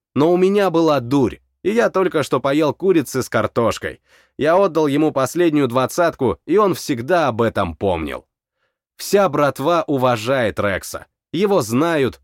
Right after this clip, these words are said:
боятся и любят. Но когда он на нуле, никому типа нет дела, кроме его верных цыпочек, которые то любят его, то ненавидят, когда узнают друг о друге. Но они никогда подолгу не злятся на него. Ты знаешь,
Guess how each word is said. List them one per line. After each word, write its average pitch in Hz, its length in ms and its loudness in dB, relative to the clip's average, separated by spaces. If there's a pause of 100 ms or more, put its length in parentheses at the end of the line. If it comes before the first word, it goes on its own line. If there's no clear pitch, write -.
боятся 143 640 -2
и 104 120 2
любят. 98 520 -2 (440)
Но 110 140 0
когда 139 340 0
он 147 140 0
на 143 100 2
нуле, 147 540 2
никому 226 480 0
типа 170 260 -2
нет 160 300 2
дела, 131 380 2
кроме 120 320 2
его 135 200 2
верных 135 420 0
цыпочек, 107 580 -2
которые 156 500 2
то 170 200 2
любят 175 400 -2
его, 147 260 2
то 202 180 -2
ненавидят, 135 720 0
когда 131 320 -2
узнают 117 500 0
друг 110 260 -2
о 98 100 -2
друге. 85 440 -4 (560)
Но 156 120 2
они 202 200 2
никогда 170 520 0
подолгу 151 480 2
не 123 120 4
злятся 120 440 -2
на 98 80 0
него. 90 400 -2 (760)
Ты 170 120 2
знаешь, 175 540 0